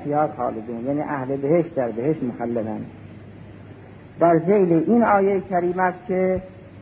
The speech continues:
در تفسیر شیخ نور الثقلین از کافی، از اون امام صاحب سلام الله علیه، اون حدیث شریف نقل کرده است که سوال می‌کنن: «چرا بهشتیان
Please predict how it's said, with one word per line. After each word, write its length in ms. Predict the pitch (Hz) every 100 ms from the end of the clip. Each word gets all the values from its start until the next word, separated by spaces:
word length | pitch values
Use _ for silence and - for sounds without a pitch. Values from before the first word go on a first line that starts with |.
| - - - -
در 120 | 147 139
تفسیر 420 | 143 139 - 143 135
شیخ 240 | 139 135
نور 240 | 135 131 127
الثقلین 540 | 120 131 131 143 143
از 120 | 127 - -
کافی، 480 | 123 - 170 190 - - - -
از 140 | 127 127
اون 200 | 147 127 - - - - - - - 143
امام 220 | 143 127 139
صاحب 180 | 131 127
سلام 260 | 123 127
الله 120 | 120
علیه، 140 | 127 156
اون 180 | 160 123
حدیث 240 | 120 123 -
شریف 240 | 127 123
نقل 260 | 110 113 98 104
کرده 240 | 110 110
است 140 | 110 110
که 160 | 123 110 - - - - - - - -
سوال 240 | 156 147
می‌کنن: 340 | 143 139 139 131 160
«چرا 220 | 147 131
بهشتیان 720 | 131 127 - - 131 131